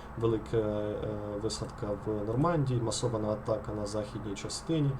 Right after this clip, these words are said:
гігантська гра в атаці, союзники роблять прорив,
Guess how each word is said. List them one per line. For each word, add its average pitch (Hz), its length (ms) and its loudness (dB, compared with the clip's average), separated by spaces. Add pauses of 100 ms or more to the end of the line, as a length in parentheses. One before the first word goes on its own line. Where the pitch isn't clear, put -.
(520)
гігантська 113 480 2
гра 113 140 4
в 104 120 0
атаці, 139 440 0
союзники 110 560 0
роблять 107 320 -2 (120)
прорив, 139 300 2